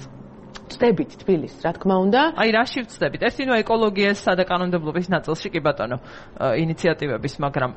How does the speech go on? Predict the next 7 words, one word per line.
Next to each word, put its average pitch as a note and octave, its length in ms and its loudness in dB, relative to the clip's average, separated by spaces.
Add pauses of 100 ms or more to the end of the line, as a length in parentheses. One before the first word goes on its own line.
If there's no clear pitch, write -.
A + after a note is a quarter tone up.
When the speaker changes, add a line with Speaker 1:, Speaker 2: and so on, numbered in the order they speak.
Speaker 2:
სხვა B3 440 2 (120)
რა E3 260 4
არის A#2 240 -4
კიდევ? - 260 -10 (120)
Speaker 1:
აჰა. F#3 260 -4 (480)
ა, - 140 -4 (240)
ეხლა A#3 380 4